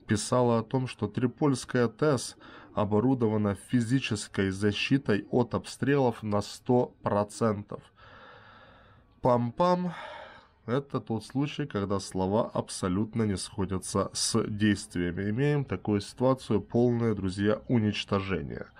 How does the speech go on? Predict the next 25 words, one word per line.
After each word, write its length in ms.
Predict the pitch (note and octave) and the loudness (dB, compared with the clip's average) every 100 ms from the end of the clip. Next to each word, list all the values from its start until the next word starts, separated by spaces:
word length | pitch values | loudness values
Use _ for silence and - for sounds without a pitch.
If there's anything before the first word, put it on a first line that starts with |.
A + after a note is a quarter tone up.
| - - - - - - - | -20 -18 -20 -20 -20 -20 -8
Что 240 | - - | -6 2
ещё? 520 | E3+ F3 D3 E3 A#2 - - - | 4 4 2 0 0 -2 -20 -4
А 120 | - | 0
ещё 540 | D#3+ D#3 - F#3+ F#3+ - - | 2 0 2 2 2 -4 0
принят 360 | D3 D#3+ E3 | 2 4 0
закон 500 | A#2 G#2+ G#2+ C3+ C3+ - | 2 -2 4 2 2 -2
о 280 | B2 A#2+ | 2 4
мобилизации. 1080 | A#2 A2 G#2 G#2 G#2 G2+ B2+ C#3+ C#3 - C#3 | 2 0 0 2 2 2 2 2 -2 -2 -2
Теперь 440 | C3 C3 - A#2 | 0 -4 0 0
он 340 | - G#3+ A2 G2+ | 0 -2 -2 -2
ждёт 460 | F#2+ G2 A2+ G#2 | -6 2 4 4
подписи 580 | - A2+ G#2+ - G2+ - | 0 -2 -2 -2 -4 -4
президента 720 | - G#2+ G2+ G#2 C3+ C#3+ B2 | -4 -4 -2 2 2 2 -2
и 140 | - A2 | -2 -2
вступит 420 | G2+ - A#2+ - | -2 -6 -6 -8
в 40 | |
силу 320 | - B2 A#2 G2+ | -4 0 2 2
через 540 | - A2 G#2 G2+ G2+ | 0 0 2 2 0
месяц. 760 | - G#2 B2 A2 - - - - - - - - - - - _ _ _ _ _ - | -4 2 2 2 -2 -10 -14 -20 -20 -20 -20 -20 -20 -20 -20 _ _ _ _ _ 0
Тема 300 | F3 E3 D3 | 2 4 2
для 160 | C#3+ | 2
другого 440 | C#3+ D3 D3 C3+ A#2+ | 2 0 2 2 2
видео, 460 | D#3 E3+ B2+ G2 | 0 0 2 2
но, 160 | A#2+ C#3+ | 0 0
друзья, 580 | A2+ G2+ G2+ F#2+ E2 | 0 -2 0 -2 -2